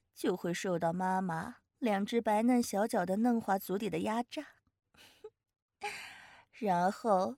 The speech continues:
是妈妈涂着黑色指甲油的十只诱惑的脚趾，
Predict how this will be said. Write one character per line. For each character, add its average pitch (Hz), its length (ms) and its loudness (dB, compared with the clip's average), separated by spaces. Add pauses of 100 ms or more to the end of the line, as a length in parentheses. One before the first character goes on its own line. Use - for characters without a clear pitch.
是 - 280 -2
妈 202 220 4
妈 202 160 4
涂 190 220 -2
着 202 160 -2
黑 226 220 0
色 220 180 -2
指 226 180 -6
甲 214 220 -2
油 170 160 -2
的 214 100 -2
十 190 260 -4
只 240 180 -2
诱 247 200 2
惑 233 140 -2
的 190 100 -2
脚 180 320 -2
趾， - 500 -12